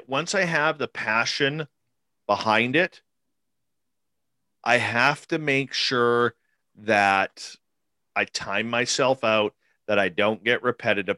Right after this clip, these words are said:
I'm not good at it. I look at someone and love 'em or hate 'em. A good friend of mine is Rich Giordano from Goof On Radio, uh, or Goof On You-,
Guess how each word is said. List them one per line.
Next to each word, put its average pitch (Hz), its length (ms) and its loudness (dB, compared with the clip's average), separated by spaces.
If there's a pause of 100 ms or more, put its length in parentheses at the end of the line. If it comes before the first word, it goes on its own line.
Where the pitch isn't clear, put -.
(100)
I'm 139 200 2
not 165 280 2
good 123 220 2
at 87 180 2
it. - 80 -20 (920)
I 139 160 6
look 196 220 0
at 185 120 0
someone 156 400 2
and 117 200 0
love 123 220 4
'em 147 140 4
or 135 60 6
hate 123 280 2
'em. 101 220 -2 (300)
A 110 80 -6
good 127 220 -2
friend 127 280 2
of 120 80 0
mine 110 560 0
is 104 540 2
Rich 123 320 0
Giordano 104 580 0
from 92 240 -14
Goof 107 300 -6
On 92 340 -2 (600)
Radio, 101 480 0 (320)
uh, 92 300 -8
or 92 100 -14
Goof 104 340 -8
On 101 220 -2
You-, 98 220 -4